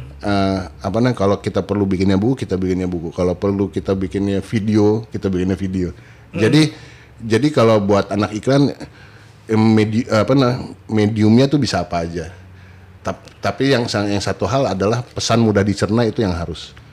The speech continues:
Speaker 2: Oke.
Speaker 1: Gitu.
Speaker 2: Nah, em, menariknya sekarang ini, di
Speaker 1: Hmm.
Speaker 2: buku ini, eh, Mas dan tim ini ngutip, eh, apa ya, semacam filosofi-filosofi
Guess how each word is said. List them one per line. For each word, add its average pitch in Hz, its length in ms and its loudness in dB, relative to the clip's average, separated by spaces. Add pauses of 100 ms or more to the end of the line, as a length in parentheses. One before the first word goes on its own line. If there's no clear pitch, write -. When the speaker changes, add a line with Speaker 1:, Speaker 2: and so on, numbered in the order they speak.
(400)
Speaker 2:
Oke. 156 360 -4 (100)
Speaker 1:
Gitu. 90 140 -12 (420)
Speaker 2:
Nah, 170 320 -2
em, 175 640 4 (460)
menariknya 190 440 0
sekarang 208 320 -2
ini, 208 140 -8
di - 180 0
Speaker 1:
Hmm. 107 160 2
Speaker 2:
buku 165 220 -4
ini, 208 320 -6 (280)
eh, 156 500 -2
Mas 165 240 -4
dan 143 220 -2
tim 165 180 -6
ini 180 380 -8 (460)
ngutip, 165 420 -6 (220)
eh, - 400 -14
apa 147 240 -12
ya, 101 160 -6 (120)
semacam 143 420 -10
filosofi-filosofi 143 1120 -12